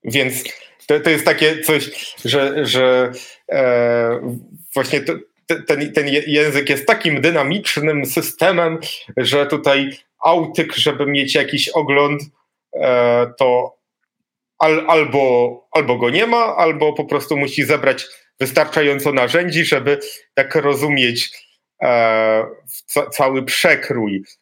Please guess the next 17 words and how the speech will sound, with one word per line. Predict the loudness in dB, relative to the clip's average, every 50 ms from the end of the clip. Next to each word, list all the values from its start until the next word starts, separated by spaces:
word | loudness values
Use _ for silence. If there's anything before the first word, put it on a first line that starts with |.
| _ _ _
właśnie, | -4 -4 -4 -4 -2 -2 -2
gdzie | -2 -2 -2 0 2 4 4 4 4 2 0 -2
co | 0 0 0 0
się | 0 -2 -2 -2
stosuje, | -2 -2 -4 -4 -4 -4 -4 -2 -2 0 2 2 0 0 -4 -8 -16 _ _ _ _ _ _ _ _ _ _ _ _ _ _ _ _ _ _ -6
a | -4
w | -2 -2
sumie | -2 0 0 0 0
można | 0 0 0 0 0
by | 0 0 0
było, | 0 0 2 2 2 2 2 0 -4 -14 _ _ _ 0
e, | 2 2 4 4 2 2 0
używać | -2 -2 -2 0 0 0 -2 0 -2
tylko | -2 -2 0 -2 -2
takich | -2 -4 -4 -8 -8 -8 -12 -18 _ _ _ _
prostych | -2 0 0 0 0 -2 -4 -4 -4 -4 -8
słów | -6 -4 -4 -2 -2 -4